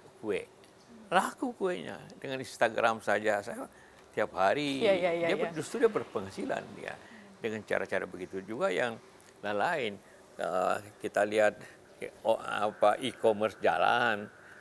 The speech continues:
Speaker 1: pembelian. Masih, masih ada permintaan, walaupun tidak sebesar dulu.
Speaker 2: Mhm, mhm.
Speaker 1: Jadi, ini butuh disiplin kita agar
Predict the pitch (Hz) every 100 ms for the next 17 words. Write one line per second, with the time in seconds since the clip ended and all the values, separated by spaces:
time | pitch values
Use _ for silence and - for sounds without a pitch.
0 | - 95 92 92 92 120 165 247 254 196
1 | 208 214 180 131 - 113 113 110 104 101
2 | 90 - - 151 139 - - 85 87 80
3 | 85 82 - - - - - - - 247
4 | 247 220 202 214 214 202 139 143 127 -
5 | - - - 120 123 151 - 120 120 113
6 | - 143 147 151 147 - - - - -
7 | - - - - - - 127 - 123 -
8 | 117 107 101 98 95 95 95 95 95